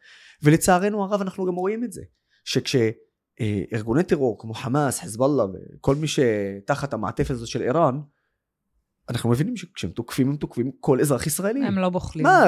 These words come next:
Speaker 1: ראינו את הטבח.
Speaker 2: נכון.
Speaker 1: גם ראינו את הסיפורי גבורה של הערבים הישראלים שהצילו
Speaker 2: נכון.
Speaker 1: יהודים ב-, בטבח הזה. אז כאילו, הכל, כולנו ביחד.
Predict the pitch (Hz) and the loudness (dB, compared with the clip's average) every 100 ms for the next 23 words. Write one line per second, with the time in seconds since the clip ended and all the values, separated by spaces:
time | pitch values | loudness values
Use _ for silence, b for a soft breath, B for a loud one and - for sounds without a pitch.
0 | 143 196 349 - 226 139 113 - - - | 6 4 2 2 4 4 2 -2 -12 -16
1 | - 160 - 165 160 226 226 202 - 190 | -14 -16 2 4 4 2 0 -2 0 0
2 | 202 170 190 262 247 180 170 208 208 - | 2 2 0 2 4 4 4 0 0 2
3 | 190 262 - 202 190 294 330 240 185 170 | 2 2 2 2 4 6 8 8 6 6
4 | 170 160 147 151 147 131 135 98 - 202 | 6 6 6 4 2 0 -4 -6 0 2
5 | - - 285 247 302 320 226 294 - 107 | 2 0 0 4 4 2 0 0 0 -6